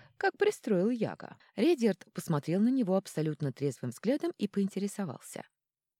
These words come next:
«Ты совсем дурак? Я о большинстве своих потомков даже не предполагаю. Думаешь, Колька в его нежном возрасте записывает координаты каждой норки,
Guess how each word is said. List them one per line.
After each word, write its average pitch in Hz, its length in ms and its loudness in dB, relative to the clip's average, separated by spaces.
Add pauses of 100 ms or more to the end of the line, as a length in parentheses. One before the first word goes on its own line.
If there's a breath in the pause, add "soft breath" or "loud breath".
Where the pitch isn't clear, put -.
(340)
«Ты 131 200 -2
совсем 262 480 0
дурак? 143 400 -2 (600 loud breath)
Я 185 220 4
о 214 40 6
большинстве 202 520 0
своих 196 300 -2
потомков 202 580 -2 (160)
даже 247 320 2
не 240 140 2
предполагаю. 214 840 0 (680)
Думаешь, 196 420 4
Колька 254 320 0
в 143 40 0
его 151 200 0
нежном 175 420 2
возрасте 135 600 -2 (280 soft breath)
записывает 220 680 2
координаты 220 580 2
каждой 226 340 2
норки, 311 400 0